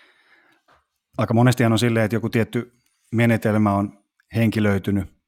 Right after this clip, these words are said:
tietyn treenaajan, tunnetun treenaajan, kilpailijan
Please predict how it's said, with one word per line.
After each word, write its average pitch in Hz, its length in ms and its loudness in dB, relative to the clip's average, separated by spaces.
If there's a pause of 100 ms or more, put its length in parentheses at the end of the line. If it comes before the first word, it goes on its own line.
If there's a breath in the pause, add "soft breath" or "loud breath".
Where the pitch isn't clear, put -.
(680 soft breath)
tietyn 104 280 -2
treenaajan, 104 580 0
tunnetun 104 360 0
treenaajan, 98 580 -2 (180)
kilpailijan 98 600 -4